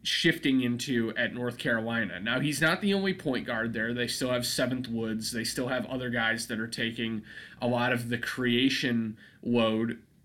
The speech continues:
for that team, but he is the primary ball handler for a majority of the time that he's out there on the floor. So we'll break down some skills, offensive strengths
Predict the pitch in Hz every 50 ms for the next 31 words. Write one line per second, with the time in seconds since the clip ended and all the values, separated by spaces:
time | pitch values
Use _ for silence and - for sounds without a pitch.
0 | _ - - - 131 117 117 110 110 - - - - 117 107 107 107 117 117 -
1 | - - - - - - 131 117 143 131 131 127 - - - - - 170 175 170
2 | 147 143 156 151 147 143 123 123 135 135 135 135 135 - - 127 131 131 131 131
3 | 127 127 127 127 123 123 120 117 117 - - - - - _ _ _ _ _ _
4 | - 127 120 143 143 143 143 135 117 139 123 120 117 117 113 110 107 107 107 107
5 | - - 143 123 120 117 - 147 131 127 127 120 117 - 147 147 156 147 143 135
6 | 135 131 120 117 117 - 123 110 110 110 110 110 107 98 - 120 123 113 117 98
7 | 98 101 - 101 98 101 95 - - 117 107 104 95 95 - - - - - -
8 | - - _ _ - - - - - - _ _ _ _ _ _ _ _ _ _
9 | _ _ _ - - - 135 120 120 120 120 143 151 156 156 156 160 147 147 143
10 | 143 143 139 - 143 131 131 - - - 156 156 147 147 151 151 151 135 117 110
11 | - - _ - 135 147 151 - 151 143 143 - 143 135 - - - 143 135 135
12 | 131 131 131 - - -